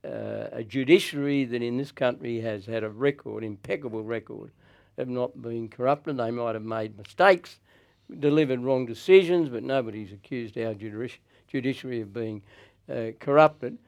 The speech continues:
And, and we do have a, a free and sceptical media, and I'm, and I'm all for it. It's painful on occasions,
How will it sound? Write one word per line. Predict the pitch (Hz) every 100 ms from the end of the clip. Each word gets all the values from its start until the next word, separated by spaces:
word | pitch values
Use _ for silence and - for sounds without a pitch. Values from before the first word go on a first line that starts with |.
| _ _ _ _
And, | 170 180 180
and | 185 180
we | 185 180
do | 185 202
have | 170 175
a, | 160 160 151
a |
free | 143 - 180 180
and | 160
sceptical | 147 - 170 170 147 165
media, | 170 277 170 120 120
and |
I'm, | 123 131 123
and | 127 131
I'm | 135 131
all | 131 147
for | 147 175 202 139
it. |
It's | 117 -
painful | - 151 156 151 214 156
on | 147
occasions, | 139 160 165 226 254